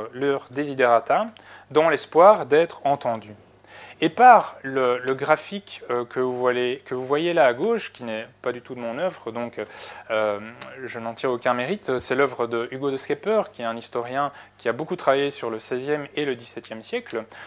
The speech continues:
Dans le carré principal, vous avez vraiment là, euh, les différents facteurs liés à la prise de décision près du prince, qui se trouve ici tout en bas. Et tant le gouverneur général des Pays-Bas que les conseils collatéraux, les trois que je viens,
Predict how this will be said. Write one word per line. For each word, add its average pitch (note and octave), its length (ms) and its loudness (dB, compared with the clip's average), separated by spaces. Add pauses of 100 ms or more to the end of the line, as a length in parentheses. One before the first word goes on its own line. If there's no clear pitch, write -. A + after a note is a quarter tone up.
(120)
Dans G3 240 4
le F#3 100 2
carré F3 300 0
principal, F3+ 600 2
vous D3 180 -4
avez D3+ 240 0
vraiment C#3+ 380 0
là, F3 240 2 (340)
euh, C3 120 4 (100)
les F3 120 0
différents E3+ 400 0
facteurs F3+ 640 0
liés E3+ 500 -2 (120)
à D3 180 6 (380)
la C3 100 4
prise G#3 220 -6
de D#3 80 -2
décision C#3+ 420 -4 (100)
près G3 320 4
du D3+ 140 -12
prince, A2 440 -4
qui C3+ 100 -16
se C3+ 120 -10
trouve E3+ 380 -4
ici F3+ 380 -14
tout - 200 -10
en A#2+ 120 0
bas. G#2 220 -2 (440)
Et G#3 380 2
tant G#3+ 180 8
le F3 100 4
gouverneur E3+ 540 2
général C#3+ 600 4
des A#2+ 100 -4
Pays-Bas B2+ 480 -4 (480)
que G#3+ 340 6 (300)
les C#3 200 -4
conseils D3+ 460 -2
collatéraux, C3 580 0
les D3+ 120 -2
trois F#3 240 2
que D3 140 -6
je B2 100 -4
viens, C#3 400 -6